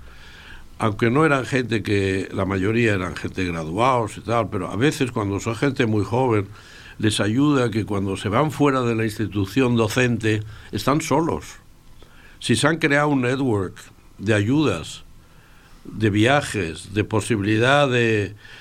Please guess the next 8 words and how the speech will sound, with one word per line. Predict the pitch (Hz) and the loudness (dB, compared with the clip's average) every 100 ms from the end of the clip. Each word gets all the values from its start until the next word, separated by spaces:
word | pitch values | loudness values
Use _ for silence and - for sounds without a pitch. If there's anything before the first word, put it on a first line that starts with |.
| - | -14
de, | 101 113 113 104 107 | 0 2 4 2 0
de | 104 110 104 95 - 104 95 | 0 0 0 0 -4 -6 -6
desarrollo | 110 104 113 107 123 135 | 0 0 2 2 2 2
de | |
información, | 123 120 107 104 113 139 143 120 104 | 2 0 0 0 2 4 4 2 2
de | 107 | 2
emisión, | 101 101 - 143 147 | 2 0 2 2 2
de, | 123 107 107 110 101 - | 0 0 -2 -2 -6 -8